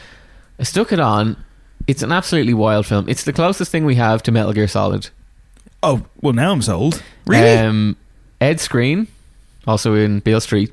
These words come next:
Speaker 1: basically plays Raiden. He is a ninja
Speaker 2: <laughs>
Speaker 1: robot who has a sword in, can, like, put a sword in, like, his foot, basically. He looks exactly like Raiden. Um,
Speaker 2: <laughs>
Speaker 1: there are, like, Metal Gears everywhere.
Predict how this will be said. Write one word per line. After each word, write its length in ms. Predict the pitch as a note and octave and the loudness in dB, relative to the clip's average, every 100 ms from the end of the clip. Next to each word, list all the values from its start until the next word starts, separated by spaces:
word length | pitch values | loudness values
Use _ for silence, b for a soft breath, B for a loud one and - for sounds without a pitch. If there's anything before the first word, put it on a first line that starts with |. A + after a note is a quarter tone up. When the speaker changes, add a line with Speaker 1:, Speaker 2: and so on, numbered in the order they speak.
| - | -2
Speaker 1:
basically 300 | - D#3 D#3+ | -2 0 0
plays 220 | E3 B2+ | 0 0
Raiden. 460 | A2 G2+ G2 A#2+ E3 - - - - - - - - | 2 2 2 0 -2 -8 -20 -20 -20 -20 -20 -20 -4
He 300 | C3+ A#2+ G#2+ | 0 2 2
is 120 | A2 | 2
a 340 | A2 G#2+ G#2 - | 2 4 2 0
ninja 640 | A2 A#2+ D3 F#3+ C3 G#2+ | 0 2 2 2 2 2
Speaker 2:
<laughs> 20 | |
Speaker 1:
robot 580 | G#2+ A#2 A#2+ G#2+ G2+ G#2+ | 0 0 2 2 2 0
who 500 | - A#2 A#2 A2 G#2 - - - - | -2 0 2 2 0 -6 -20 -20 -18
has 380 | - A2 G#2 G2 - | -8 -4 -4 -6 -8
a 120 | F#2+ | -8
sword 420 | - A2 G#2+ A2 | -6 -4 -2 -2
in, 220 | G#2 F#2+ | -4 -8
can, 200 | - G2 | -10 -8
like, 180 | G2+ G2+ - - - | -6 -8 -12 -20 -6
put 140 | A#2 | -4
a 20 | |
sword 320 | G2+ A2+ A2+ G#2 | -4 -2 -2 -4
in, 80 | |
like, 120 | G2 F2 | -8 -12
his 120 | - | -8
foot, 240 | - E3 | -4 -2
basically. 560 | - D#3+ D#3 E3 E3 D#3+ B B | 0 -2 -2 0 0 0 B B
He 80 | |
looks 160 | B2 D#3 | -2 0
exactly 360 | B2+ C3 B2 G#2+ | 0 0 0 0
like 80 | A2 G2+ G2+ | 2 2 0
Raiden. 200 | G#2+ A#2+ | -2 -2
Um, 720 | - G#2+ G#2 G2+ A#3 - A3 | 0 2 2 2 0 0 -2
Speaker 2:
<laughs> 40 | |
Speaker 1:
there 200 | - A#2+ | 2 2
are, 300 | A#2 A2 G#2 | 4 4 4
like, 260 | - G#2 G#2+ | 2 2 2
Metal 280 | A#2 C3 B2+ | 0 0 0
Gears 300 | B2+ A#2 A2+ | 2 2 2
everywhere. 600 | A#2 A#2 G#2+ G2+ A2 | 2 2 2 2 0